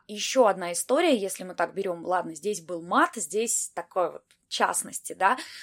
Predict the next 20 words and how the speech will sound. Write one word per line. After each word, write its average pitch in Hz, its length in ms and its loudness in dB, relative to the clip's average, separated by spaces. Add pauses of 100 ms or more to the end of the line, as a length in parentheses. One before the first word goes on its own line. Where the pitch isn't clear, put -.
(160)
то 208 180 4
вторая 247 460 6
история, 254 420 4
например, 196 400 -4
с - 140 -6
моей 220 300 0
знакомой 208 480 0
стилистом. - 640 -6 (200)
Она 233 320 4 (120)
очень 233 580 8
крутой 165 400 -6
стилист, - 480 -10
она 185 260 0
работает 220 600 2
по 208 160 6
архетипам, 208 720 -4
разбирает 190 580 2
гардероб 214 560 0
по 220 100 -6
типажам, 202 640 -2